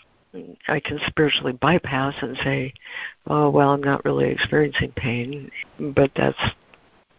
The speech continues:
going to make me kinda crazy because I know, <laughs> I know I am. <laughs>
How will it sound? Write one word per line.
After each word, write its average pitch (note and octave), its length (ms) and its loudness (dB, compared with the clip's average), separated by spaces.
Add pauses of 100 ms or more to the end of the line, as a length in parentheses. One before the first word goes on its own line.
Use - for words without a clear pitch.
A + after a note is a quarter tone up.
(760)
going C3+ 240 2
to C#3+ 200 0
make C3 320 -4
me B2 80 -6
kinda - 240 -2
crazy C3+ 420 2
because C#3+ 380 -2
I C3+ 80 2
know, C#3+ 260 2 (220)
<laughs> - 220 -12
I - 100 8
know D3+ 320 -2
I C3+ 120 -2
am. F3 400 -6 (220)
<laughs> G#3 80 -6